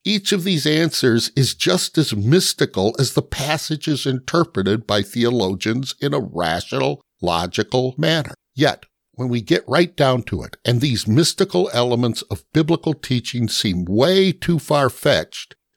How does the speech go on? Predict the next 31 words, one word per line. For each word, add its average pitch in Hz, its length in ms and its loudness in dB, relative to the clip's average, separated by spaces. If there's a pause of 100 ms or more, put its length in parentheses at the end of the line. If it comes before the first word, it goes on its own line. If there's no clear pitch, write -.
the 104 100 0
rationalist 139 840 -2
simply 117 440 0
says, 87 640 -2 (260)
"Well, 139 500 6
we 151 200 4
all 123 160 4
know 123 220 4
these 107 320 0
things 98 480 0
really 104 520 2
can't - 400 -4
take 98 260 -4
place 107 680 -2
in 120 160 2
this 101 260 0
age. - 580 -2
All 160 280 4
these 180 280 0
things 120 360 0
will 117 80 2
take 104 300 -2
place 95 320 0
in 85 100 -4
heaven 87 400 -4
or 175 160 4
when 160 200 0
Jesus - 540 -2
returns." - 720 -14 (260)
What 190 400 2 (300)
a 139 320 2